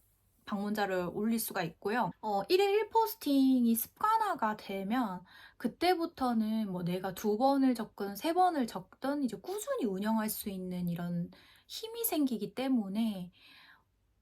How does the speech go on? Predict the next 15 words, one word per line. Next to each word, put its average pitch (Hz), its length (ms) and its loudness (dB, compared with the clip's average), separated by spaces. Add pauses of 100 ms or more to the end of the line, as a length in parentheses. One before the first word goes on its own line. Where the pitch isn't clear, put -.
(200)
꾸준히 381 680 -4
할 339 320 -4
때 214 400 -2
내가 185 560 0 (140)
하루에 370 440 2
막 202 140 -2
두 220 200 -2
번, 254 200 4
세 359 240 0
번 349 200 2
쓰면 302 360 -2
되게 185 240 -10
힘들잖아요. 190 880 -6
그렇기 190 320 -12
때문에 190 640 -10